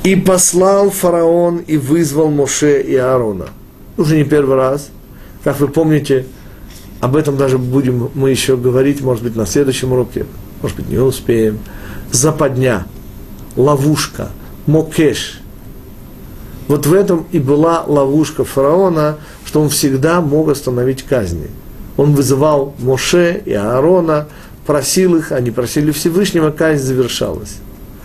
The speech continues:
Как только казнь завершалась, что делал фараон? <laughs> Не отпускал евреев. И давайте посмотрим чуть-чуть,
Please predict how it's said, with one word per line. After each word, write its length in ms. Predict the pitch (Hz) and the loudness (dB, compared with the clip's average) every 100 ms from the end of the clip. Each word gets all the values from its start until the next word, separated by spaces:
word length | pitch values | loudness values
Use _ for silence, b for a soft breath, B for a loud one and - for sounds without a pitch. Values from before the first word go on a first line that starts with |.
| B B B | B B B
Как 280 | 202 220 196 | 0 0 2
только 340 | 196 185 165 | 2 2 -2
казнь 420 | 143 180 165 147 135 | -2 0 2 0 0
завершалась, 880 | 135 143 135 196 208 175 160 160 - - - | 2 2 2 0 2 2 0 -2 -14 -20 -18
что 220 | - - | -4 0
делал 280 | 156 151 143 | 2 4 2
фараон? 500 | 143 123 98 135 170 - - - - - - | 0 -2 0 -2 -2 -8 -18 -20 -20 -14 -2
<laughs> 600 | 127 110 - - - - | -2 -2 -8 -20 -16 -2
Не 260 | 139 175 | 2 2
отпускал 720 | 196 - - 143 - 143 127 | 2 -2 -6 -8 -6 0 0
евреев. 440 | 120 98 80 50 - - - B B B - | 2 -2 -4 -8 -10 -16 -18 B B B -2
И 60 | |
давайте 300 | 151 190 190 | 2 2 2
посмотрим 400 | 135 - 160 143 | -2 0 2 2
чуть-чуть, 540 | 139 196 - - 131 | 0 -2 -2 0 0